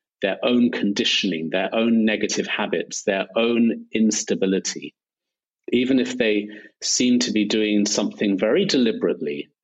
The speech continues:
very calculated, they're still completely under the control of their own anger. It's almost as if they are been thrown about by their own mind, and their reactions and their actions are coming from that place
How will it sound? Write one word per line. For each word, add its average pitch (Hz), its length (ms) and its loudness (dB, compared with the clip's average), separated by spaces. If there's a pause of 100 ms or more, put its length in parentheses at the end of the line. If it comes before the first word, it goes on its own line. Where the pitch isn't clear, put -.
(400)
very 131 400 2
calculated, 90 1080 -2 (540)
they're 113 140 -2
still 165 500 0
completely 117 1040 0
under 113 340 0
the 98 100 -4
control 104 560 -2
of 87 100 -4
their 90 160 -2
own 92 180 -4
anger. 110 440 -4 (1300)
It's 113 200 -2
almost 120 340 2
as 107 120 -2
if 104 200 -2
they 104 200 2
are 95 240 0 (420)
been 95 160 0
thrown 135 560 0
about 123 400 -2
by 95 140 0
their 95 200 0
own 101 240 0
mind, 95 580 -2
and 95 200 -2
their 95 380 0
reactions 101 760 -2
and 82 120 -6
their 85 240 -4
actions 98 520 -4
are 90 60 -2
coming 110 420 0
from 95 180 -6
that 92 240 -4
place 92 400 -2